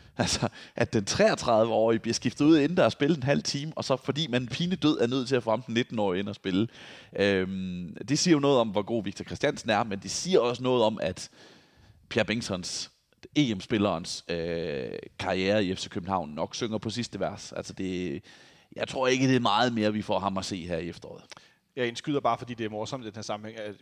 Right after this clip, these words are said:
Speaker 2: Victor Christiansen faktisk er atten.
Speaker 1: Ja, han er atten, okay. Men han er fra to tusind og to, ikke?
Speaker 2: Han fylder her sekstende december, fylder han.
Speaker 1: Ja, okay,
Speaker 2: Men,
Speaker 1: det er
Speaker 2: men
Speaker 1: før-,
Speaker 2: det,
Speaker 1: det,
Speaker 2: det,
Speaker 1: det,
Speaker 2: det er bare så bizarrt,
Speaker 1: det,
Speaker 2: ikke?
Speaker 1: det, det er første, det er første senere i år. Ja, okay.
Speaker 2: Øh,
Speaker 1: Det er nemlig bizarrt.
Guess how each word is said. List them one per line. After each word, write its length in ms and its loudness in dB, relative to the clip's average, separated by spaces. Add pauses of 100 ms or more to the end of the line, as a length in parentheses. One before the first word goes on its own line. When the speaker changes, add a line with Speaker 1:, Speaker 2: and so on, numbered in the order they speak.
Speaker 2:
Victor 160 -14
Christiansen 460 -10
faktisk 260 -8
er 140 -10
atten. 260 -16 (500)
Speaker 1:
Ja, 60 2
han 100 2
er 60 2
atten, 160 -4
okay. 300 -4
Men 140 2
han 140 4
er 40 4
fra 100 -6
to 120 0
tusind 220 -4
og 80 -2
to, 180 0
ikke? 120 -4 (100)
Speaker 2:
Han 160 -8
fylder 300 -2
her 200 2
sekstende 680 0
december, 380 -4
fylder 260 -8
han. 100 -8
Speaker 1:
Ja, 120 6
okay, 140 0
Speaker 2:
Men, 60 0
Speaker 1:
det 60 2
er 40 -2
Speaker 2:
men 40 -12
Speaker 1:
før-, 120 4
Speaker 2:
det, 100 6
Speaker 1:
det, 140 -2
Speaker 2:
det, 100 6
Speaker 1:
det, 120 2
Speaker 2:
det 40 2
er 80 2
bare 120 4
så 160 -8
bizarrt, 380 2
Speaker 1:
det, 40 0
Speaker 2:
ikke? 180 2
Speaker 1:
det, 80 2
det 60 0
er 40 0
første, 360 0
det 120 -8
er 40 -6
første 380 -6
senere 260 -4
i 20 -4
år. 160 -2
Ja, 140 6
okay. 160 -2
Speaker 2:
Øh, 340 -8
Speaker 1:
Det 100 8
er 40 8
nemlig 200 4
bizarrt. 360 0